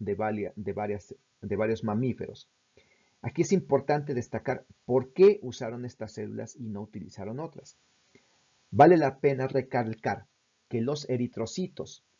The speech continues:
de aves o incluso de reptiles van a ser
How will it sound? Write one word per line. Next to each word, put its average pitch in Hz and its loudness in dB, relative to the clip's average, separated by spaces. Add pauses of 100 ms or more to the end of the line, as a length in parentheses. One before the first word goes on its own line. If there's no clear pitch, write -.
(640)
de 120 4
aves 139 2 (500)
o 110 -4
incluso 110 -2
de 123 2
reptiles 120 2 (640)
van 214 6
a 220 2
ser 185 0